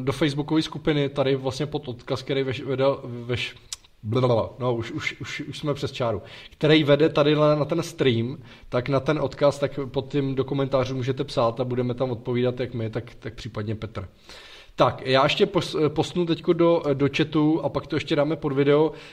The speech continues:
eh, odkaz na, na bonusový rozhovor, který máme na Kreativních kreaturách, který jsme dělali pro portál Na volný noze, kde jsme se bavili s, s Petrem,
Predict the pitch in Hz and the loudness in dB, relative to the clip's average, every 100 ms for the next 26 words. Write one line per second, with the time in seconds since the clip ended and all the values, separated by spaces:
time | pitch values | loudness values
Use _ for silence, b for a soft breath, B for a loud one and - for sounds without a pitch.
0 | B 127 127 135 - 151 147 - 160 151 | B -2 0 0 2 2 2 0 2 4
1 | 147 147 147 139 127 135 143 143 151 151 | 4 4 0 0 2 2 0 -2 0 2
2 | 156 143 139 147 143 143 139 143 143 139 | 2 0 0 -2 -2 -2 0 0 -2 -2
3 | 139 135 143 147 139 131 139 131 143 131 | -4 -4 -6 -4 -4 -2 -2 -4 -2 -4
4 | 135 131 131 127 139 143 135 143 143 131 | -2 0 0 -2 -4 -6 -2 0 0 0
5 | 131 147 165 123 123 113 - 127 123 143 | 0 0 0 0 0 -2 -4 -4 -4 -4
6 | 127 120 123 123 127 - 139 123 120 120 | -4 -2 0 0 -4 -6 -2 -2 -2 -4
7 | 117 - 123 - 131 131 | -10 -10 -8 -2 -2 -2